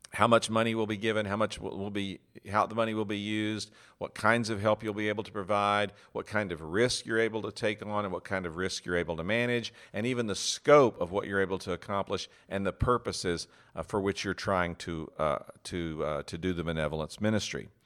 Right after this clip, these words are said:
If you're gonna focus it on members only, for example, your primary p-, purpose of your benevolence ministry is to build the fellowship of your church and demonstrate care among believers.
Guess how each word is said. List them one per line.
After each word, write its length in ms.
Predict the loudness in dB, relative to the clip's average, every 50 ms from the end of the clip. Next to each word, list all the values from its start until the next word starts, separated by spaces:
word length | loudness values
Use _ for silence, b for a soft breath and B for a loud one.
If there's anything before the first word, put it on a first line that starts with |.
| B B B B B B B B B B
If 80 | -2
you're 100 | 0 4
gonna 160 | 4 4 6 8
focus 340 | 8 8 8 8 4 -2
it 60 | 0 2
on 120 | 2 2
members 320 | 2 0 2 2 2 2
only, 280 | 4 2 2 2 0 -2
for 160 | -2 -4 -6
example, 420 | -4 -2 -2 -2 -2 -2 -4 -4 -2
your 140 | -2 -4
primary 580 | -4 -2 0 2 4 4 4 4 2 2 2 0
p-, 160 | -2 -6 -10 -6 0
purpose 380 | 2 2 2 0 -2 -6 -4
of 120 | -4 -4 -4
your 120 | -4 -4
benevolence 540 | -4 -2 0 0 0 0 -2 -4 -4 -6 -8
ministry 340 | -8 -6 -6 -6 -6 -6 -6
is 100 | -6 -6
to 100 | -6 -4
build 220 | 0 0 0 0
the 80 | -2 -6
fellowship 480 | -2 0 0 0 0 -4 -8 -10 -8
of 140 | -8 -6 -6
your 120 | -6 -8 -8
church 340 | -6 -4 -4 -4 -4 -6
and 100 | -8 -6
demonstrate 520 | -6 -6 -6 -8 -8 -4 -2 -2 -2 -2 -4 B B B B B B
care 300 | 0 2 4 4 4 4
among 260 | 2 2 0 -2 -2
believers. 560 | -2 0 0 0 0 -2 -4 -8 -10 -12 -14